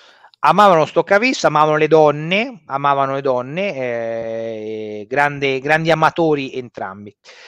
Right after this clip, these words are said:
E detto questo, eh, il giova-, giovanissimo Ettore Muti sostanzialmente a, a tredici anni, quattordici anni, visto che era un ragazzone, era un, era un robusto, eccetera,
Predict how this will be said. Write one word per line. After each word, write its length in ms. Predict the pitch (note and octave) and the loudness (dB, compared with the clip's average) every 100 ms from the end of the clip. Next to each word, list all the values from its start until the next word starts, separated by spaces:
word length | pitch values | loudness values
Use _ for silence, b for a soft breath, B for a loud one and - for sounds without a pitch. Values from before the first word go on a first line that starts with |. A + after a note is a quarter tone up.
| B B B | B B B
E 260 | - F3 | -4 -2
detto 340 | F3+ C#4 - A3+ | 0 -2 0 0
questo, 640 | F3+ D#3+ C3+ - D3+ D3 | 0 -2 -4 -2 0 0
eh, 280 | D3 C#3+ D3 | 0 -2 -2
il 680 | A3+ C#4+ C4 F#3+ E3 D#3 C#3+ | -2 -2 2 4 4 2 -2
giova-, 400 | C3+ G3+ G#3 D3 | 0 2 2 0
giovanissimo 1000 | B2+ F3 A3+ B3+ - - C#3+ C3 A#2 A#2 | 0 0 0 -4 -8 -10 -10 -8 -6 -6
Ettore 460 | D#3 F3+ - G3 B3+ | -4 -6 -4 -6 -4
Muti 480 | A3 F#3+ F#3+ G3+ G3 _ _ _ _ _ _ _ _ _ _ _ | -4 -6 -6 -8 -12 _ _ _ _ _ _ _ _ _ _ _
sostanzialmente 800 | - C3 F3+ E3 F#3+ G3+ F3+ D#3 | -20 -4 -4 -2 -4 -4 -4 0
a, 160 | D3 C#3+ - _ _ _ _ _ _ _ _ _ _ _ _ _ | 0 0 -8 _ _ _ _ _ _ _ _ _ _ _ _ _
a 180 | C3 - | -6 -4
tredici 440 | - F#3 E3+ - | -2 -2 -2 2
anni, 260 | E3 D#3 B2 | 2 2 -2
quattordici 560 | B2 C3 E3 C#3 B2+ D#3+ | -8 -4 -4 -6 -2 0
anni, 240 | C3+ A#2 | 0 -4
visto 220 | D#3 - | -8 -6
che 60 | D3 | -2
era 100 | C#3 | -2
un 60 | |
ragazzone, 880 | C3 C#3+ C#3 - - D#3 B2 A#2+ B2+ | -2 -2 -2 -6 -8 -6 -6 -10 -12
era 180 | B2+ B2+ | -8 -8
un, 400 | B2 B2+ B2+ B2 A2+ b b | -8 -12 -16 -18 -20 b b
era 200 | - C#3 | -6 -4
un 580 | C3+ C3+ C3 C3 B2+ B2+ | -4 -6 -14 -16 -14 -6
robusto, 520 | C3 C#3 D3 D3+ - F#3 | -4 -4 -4 -6 -6 -6
eccetera, 340 | - D3 C3 | -4 -6 -6